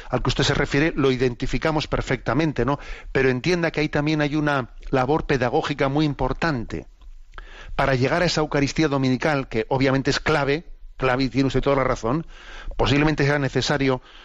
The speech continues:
desacomplejar a ese joven, mm, abrirle los horizontes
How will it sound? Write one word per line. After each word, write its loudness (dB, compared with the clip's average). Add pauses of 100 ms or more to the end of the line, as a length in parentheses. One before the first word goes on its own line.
(260)
desacomplejar 0
a 2
ese -2
joven, 0 (520)
mm, 2 (100)
abrirle 2
los -2
horizontes 0